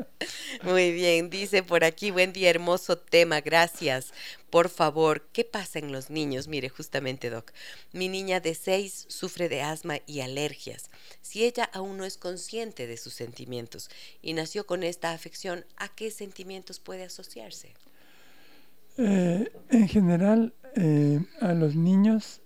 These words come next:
Speaker 2: les exigimos perfección. Eh, que controlen rápido sus esfínteres, que controlen rápido su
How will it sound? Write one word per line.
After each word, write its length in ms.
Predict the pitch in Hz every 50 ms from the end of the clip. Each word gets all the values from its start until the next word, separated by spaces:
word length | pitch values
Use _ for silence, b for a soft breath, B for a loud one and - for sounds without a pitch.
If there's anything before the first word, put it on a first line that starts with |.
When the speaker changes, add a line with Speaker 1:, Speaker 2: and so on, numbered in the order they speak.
| - - -
Speaker 2:
les 180 | 180 151 143 180
exigimos 600 | 127 - - - - - 160 160 160 156 151 -
perfección. 720 | - - 139 - - - 127 - - 143 123 117 123 - - - - - - - - - b b b b b b b b b b b b b b b b 480 - -
Eh, 640 | 254 170 151 151 151 151 147 143 143 143 160 175 247 - b b b b b b -
que 320 | - 202 160 147 147 147
controlen 580 | - - 160 151 131 170 151 151 160 160 151 143
rápido 400 | 156 156 156 147 - 180 151 135
sus 200 | - - 175 139
esfínteres, 1080 | 139 120 - - - 190 190 190 180 180 - 185 180 180 180 180 175 170 170 - -
que 140 | - - 190
controlen 580 | - - 196 165 147 175 170 160 160 156 156 143
rápido 520 | 151 160 170 160 - 185 180 160 156 160 147
su 380 | - - 196 170 156 147 165